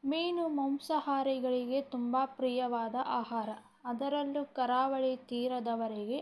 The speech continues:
ಅಂತೂ ಮೀನು ಪಂಚಪ್ರಾಣ. ಮೀನು ತುಂಬ ಆರೋಗ್ಯಕರ ಆಹಾರ. ಮೀನಿನಲ್ಲಿ ವಿಟಮಿನ್ ಎ,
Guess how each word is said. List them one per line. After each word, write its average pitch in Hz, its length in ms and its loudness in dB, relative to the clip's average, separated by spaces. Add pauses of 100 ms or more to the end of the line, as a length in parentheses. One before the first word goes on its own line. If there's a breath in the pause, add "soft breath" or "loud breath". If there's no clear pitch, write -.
ಅಂತೂ 233 340 0
ಮೀನು 240 480 0
ಪಂಚಪ್ರಾಣ. 226 840 -2 (500 loud breath)
ಮೀನು 339 480 0
ತುಂಬ 277 300 4 (140)
ಆರೋಗ್ಯಕರ 262 760 2 (120)
ಆಹಾರ. 240 400 2 (760 soft breath)
ಮೀನಿನಲ್ಲಿ 294 720 2
ವಿಟಮಿನ್ 269 680 2
ಎ, 277 240 2